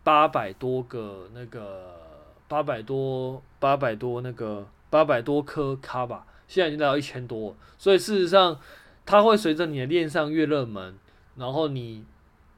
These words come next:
你的门槛就越来越高。那，那，呃，所以其实你要成为验证者，然后要进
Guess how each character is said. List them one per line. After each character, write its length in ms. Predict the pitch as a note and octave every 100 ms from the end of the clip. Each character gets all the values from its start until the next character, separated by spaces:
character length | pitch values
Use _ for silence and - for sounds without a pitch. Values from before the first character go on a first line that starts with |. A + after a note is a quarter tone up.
| -
你 120 | C#3
的 120 | C#3
门 240 | C#3+ D3 D3
槛 160 | B2+
就 160 | B2 C3+
越 100 | B2+
来 60 |
越 120 | A2+ A2
高。 340 | - F2+ E2 _ - _ _ _ _ - -
那， 380 | G3 F#3+ E3 C#3+ - _ - - - - - _ - - - - - _ G#3
那， 560 | G3+ F#3+ E3+ E3 D#3 -
呃， 340 | D3 C#3+ C#3
所 160 | C#3 A3+
以 140 | F#3
其 140 | - C3
实 360 | C#3 D3+ D#3 D3+ -
你 120 | C#3+
要 140 | F3 G3+
成 200 | F3 C#3+
为 140 | D3
验 180 | F3+ D#3+
证 220 | E3 D3
者， 240 | B2+ G#2 A2+
然 120 | C#3
后 100 | D#3+
要 100 | D#3+
进 360 | D#3 D#3 C3+